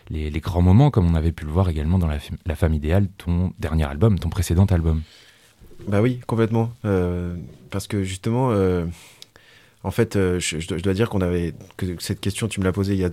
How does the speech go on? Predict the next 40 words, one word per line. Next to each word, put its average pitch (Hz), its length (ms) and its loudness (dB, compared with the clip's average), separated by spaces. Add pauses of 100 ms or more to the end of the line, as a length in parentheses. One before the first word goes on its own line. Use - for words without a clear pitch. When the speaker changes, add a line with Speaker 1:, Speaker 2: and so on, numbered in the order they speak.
Speaker 2:
il 82 60 -8
y 87 60 0
a - 20 -2
deux 107 140 2
minutes, 110 480 2
Speaker 1:
Ouais. 95 100 10
Speaker 2:
et 92 40 0
qu'en 95 100 -2
fait, 107 200 -2
les 92 60 -2
micros 98 240 0
n'étaient 95 160 0
pas 95 140 0
branchés. 98 300 0
Speaker 1:
Pas 98 140 8
du 98 120 10
tout. 92 180 4 (260)
Speaker 2:
Donc 95 120 -6
du 92 120 -6
coup, 117 200 -2
je, 90 260 -4
je 90 160 -6
vais 87 160 -2
te - 80 -10
redire 113 260 0
ce - 80 -6
que 117 80 -2
tu 98 200 -6
m'as 90 300 2
<laughs> - 100 -14
déjà 101 180 2
Speaker 1:
Comme 98 100 6
je - 100 -4
t'ai 98 120 4
Speaker 2:
posé 87 200 2
Speaker 1:
posé 87 80 4
la 85 100 4
Speaker 2:
comme 95 100 -2
Speaker 1:
question. 95 300 -2
Speaker 2:
question. - 120 -8